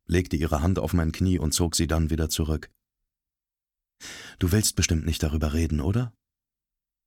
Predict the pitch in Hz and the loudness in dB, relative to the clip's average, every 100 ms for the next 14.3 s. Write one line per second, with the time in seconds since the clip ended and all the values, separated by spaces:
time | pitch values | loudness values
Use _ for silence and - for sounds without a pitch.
0 | _ _ _ _ - - - 107 135 98 | _ _ _ _ -6 -4 0 2 4 2
1 | - 78 76 67 76 73 69 71 67 67 | 0 0 -2 -2 -2 -2 -2 -2 -2 -2
2 | 65 64 _ _ _ _ _ _ _ _ | -4 -8 _ _ _ _ _ _ _ _
3 | _ _ _ _ _ _ _ _ - - | _ _ _ _ _ _ _ _ -20 -20
4 | - - - - 82 95 117 - 78 98 | -20 -20 -20 -4 0 2 2 2 2 2
5 | 117 - 85 95 - 101 - 87 76 95 | 0 0 2 0 0 -2 0 0 2 0
6 | 95 71 - 80 87 98 78 78 82 85 | 0 -2 0 0 2 0 0 0 0 0
7 | 92 80 78 73 92 92 85 90 82 78 | 0 2 0 0 0 0 2 0 2 0
8 | 82 85 85 78 73 67 76 65 - _ | 0 0 0 0 -2 -2 -2 -4 -8 _
9 | _ _ _ _ _ _ _ _ _ _ | _ _ _ _ _ _ _ _ _ _
10 | _ _ _ 92 - 90 85 90 143 151 | _ _ _ 0 2 4 4 2 2 0
11 | 131 - 107 123 113 123 135 123 _ - | 0 0 0 0 0 0 -2 -6 _ 0
12 | 107 - 107 95 110 135 101 95 101 - | 2 2 2 2 4 4 4 2 0 -2
13 | - 87 - 78 78 69 95 95 - 95 | 0 0 0 -2 -2 -2 0 0 2 0
14 | 113 127 - | 0 -4 -14